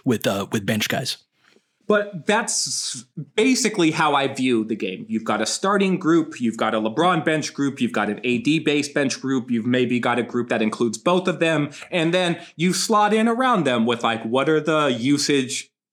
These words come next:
Speaker 2: and offensive needs around those guys, and what are the defensive needs around those guys, and who needs what kind of support. And, like, as, like, a little nugget of that, I think you, you put Vanderbilt and potentially Bamba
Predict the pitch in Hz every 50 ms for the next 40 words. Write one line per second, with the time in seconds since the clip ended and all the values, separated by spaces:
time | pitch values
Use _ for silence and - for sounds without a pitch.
0 | _ _ _ - 127 123 123 127 131 135 - 151 139 120 131 139 117 120 131 131
1 | 135 127 131 117 123 117 123 123 120 117 113 - 127 117 117 120 117 110 113 117
2 | 113 113 123 120 127 120 110 123 107 - - 117 113 113 123 117 117 120 113 104
3 | 110 113 113 113 113 107 101 110 107 107 107 107 104 104 - 107 110 107 110 -
4 | - - - - 147 135 113 113 - - - - 175 202 196 180 175 175 175 180
5 | - - 113 110 127 147 - - - - - 143 139 131 127 120 - - 117 104
6 | - - 117 92 85 - _ _ _ - 151 139 135 127 127 127 120 123 - -
7 | 139 135 131 127 110 - 123 120 113 127 127 139 147 143 135 131 139 143 147 147
8 | 151 139 143 127 117 139 135 139 - - 123 127 123 127 - 139 131 123 127 -
9 | - - - - 123 143 156 151 156 156 156 156 156 156 156 156 - - _ _
10 | - 143 156 156 - - 226 262 - - - - _ _ _ - 120 110 135 123
11 | 123 117 110 120 110 - 113 107 104 101 - - 117 110 113 - 117 - - 123
12 | 113 110 - 110 113 110 101 104 - - 104 101 101 101 95 98 90 90 92